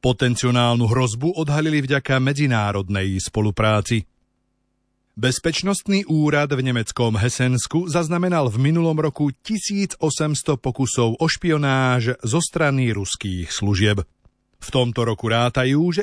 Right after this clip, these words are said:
ich bude cez dvetisíc aj vo vzťahu k Číne alebo Iránu. Tieto krajiny sa snažia ovplyvniť kritikou svojich vlád, ktorí žijú v zahraničí. Nemecké služby tiež zaznamenali opakovanú snahu o sledovanie vojenskej techniky nato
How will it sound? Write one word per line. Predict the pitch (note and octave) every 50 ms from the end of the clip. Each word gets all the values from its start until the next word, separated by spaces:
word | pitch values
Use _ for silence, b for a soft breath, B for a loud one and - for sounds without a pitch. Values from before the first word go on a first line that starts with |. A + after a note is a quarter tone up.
| G3+
ich | F#3 D#3+ D#3 C#3+
bude | D3+ D#3+ C#3+ D3+ C#3 -
cez | - C3+ B2+ G2+ B2+
dvetisíc | A#2+ A2 B2 A#2 C#3+ C#3+ - E3 - - D#3 C3+ B2+ A#2+ A2 - -
aj | - F#3+ F#3+ E3
vo | F3
vzťahu | D#3 - - D#3 B2+ G#2+ F#2+
k | - - -
Číne | - F#3+ F#3+ F#3+ F#3 E3+ E3 D3 C#3+
alebo | - C#3+ D3 C#3 A#2+ A2 G2 E2+ F#2 F2+ - -
Iránu. | G#2 G#2 G#2 A2 G#2+ G#2 G#2+ G#2+ A2+ A2 G#2 - _ _ _ _ _ _ _ -
Tieto | - B2 B2 B2 A2+ - A#2+
krajiny | - - C3+ C#3 C#3 C#3+ C#3+ D#3+ F3
sa | E3+ - F#3 E3+
snažia | - G3 F#3+ F#3+ D#3+ F3 D#3 B2+
ovplyvniť | - C#3 D3 - - - E3+ E3 D#3+ D#3+ D#3+ D3
kritikou | - - C#3+ C#3 C3 - C#3+ - D3 C3+ C#3 C3+
svojich | - - B2+ A2 G2 F#2+ F#2 G#2
vlád, | A#2+ B2+ C#3 C#3+ D3+ D#3 D#3+ D#3 D#3+ - -
ktorí | - - F3 D#3+ D#3 D3+ C#3 B2
žijú | F#2+ A#2 G#2+ G2+ F#2+ F#2
v | F2+ F2+
zahraničí. | G2+ G2 F#2+ G#2 G#2 G2 G2+ G2 - - A2 G#2 G2+ G2 G2 F2+ - - _ _ _ _ _ _ _ _ _ _ _ _ _ _ _ _ - A2+
Nemecké | A#2+ B2+ C3 C3+ B2 - - - C#3+
služby | B2+ - D3+ D#3 D#3 D3 D3 E3 E3 C3+
tiež | - D3+ D3+ E3 F3+ F3 D#3+ D#3
zaznamenali | E3 D#3 C#3 D#3 D#3 D3 D3 D3 C#3+ C#3+ C#3 C#3 C#3 D#3 - -
opakovanú | D#3 - - E3+ - - D#3+ D#3+ D#3 D#3+ D#3+ D#3
snahu | C#3 - - C#3+ C#3 B2+ A#2+ C3 D3
o | - A#2 G#2+
sledovanie | - - C#3 D3 D3+ D#3 C#3 D3 C#3 C#3 C3+ C3+ C3 B2+
vojenskej | B2 A2+ B2+ D3+ D#3+ D#3 D3+ D3 - - - D3 C#3
techniky | - C3 A#2 - - A#2+ A2 - - G2
nato | G2+ G#2+ G#2+ G#2+ - C#3+ D#3